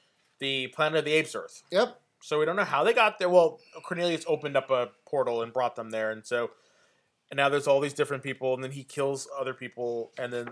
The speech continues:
Speaker 1: the Universal Ring has, like, possessed him. So it's, it's an interesting story, and I'm probably actually going to read the rest of them <laughs> because I was like, it's one of six, so it's a, it's a miniseries, but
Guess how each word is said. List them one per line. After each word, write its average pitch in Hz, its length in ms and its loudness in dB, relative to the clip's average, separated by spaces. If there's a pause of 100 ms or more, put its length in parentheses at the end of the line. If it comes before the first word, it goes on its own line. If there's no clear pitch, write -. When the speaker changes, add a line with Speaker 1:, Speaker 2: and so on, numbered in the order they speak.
Speaker 1:
the 127 100 -8
Universal 123 500 -6
Ring 120 240 -6
has, 117 240 -10
like, 120 180 -6
possessed 113 380 -4
him. 120 220 -10
So 127 320 -4
it's, 185 220 -8
it's 240 120 -8
an 349 80 -4
interesting 403 280 -2
story, 180 300 4
and 214 60 -4 (340)
I'm 156 100 -4
probably 269 460 4
actually 160 300 2
going 160 120 -4
to 143 60 -4
read 135 160 -4
the 120 60 -8
rest 113 240 -6
of 110 60 -16
them 110 100 -12 (320)
<laughs> - 320 -20
because 165 240 6
I 170 140 8
was 220 160 6
like, 180 360 4 (600)
it's 175 140 -2
one 190 200 4
of 277 120 2
six, - 420 -4
so 156 140 4
it's 147 140 -4
a, 165 140 -10
it's 160 140 -8
a 180 40 -4
miniseries, 131 800 -6
but 151 200 4